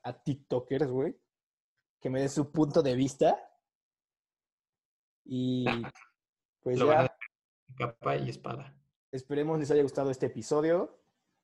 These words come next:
Speaker 1: Esperemos no haber intenseado un poco al final. Gracias por escucharnos. Los queremos un chingo. Un fuerte abrazo. Espero entiendan que nos tomamos una semana de descanso.
Speaker 2: Un besito, donde lo quieran.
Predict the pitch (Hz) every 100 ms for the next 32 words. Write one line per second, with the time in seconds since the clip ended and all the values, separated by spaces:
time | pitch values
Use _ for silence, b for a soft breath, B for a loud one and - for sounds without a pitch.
0 | _ - 131 - 131 135 139 131 135 131
1 | 131 104 127 139 131 123 120 135 131 127
2 | 131 123 131 123 117 123 156 185 _ _
3 | _ _ _ _ - 147 165 143 139 139
4 | - 170 170 185 226 - - 123 120 131
5 | 127 127 127 120 - 165 147 185 185 127
6 | 135 120 120 123 127 131 160 - _ _
7 | _ _ 131 127 143 143 131 139 139 127
8 | 120 127 131 131 131 123 123 110 113 135
9 | 135 156 - _ _ _ _ _ _ _
10 | - - _ _ _ _ _ _ - 143
11 | 143 139 - - - 131 120 104 - _
12 | _ - 113 110 110 110 107 - 120 113
13 | 110 -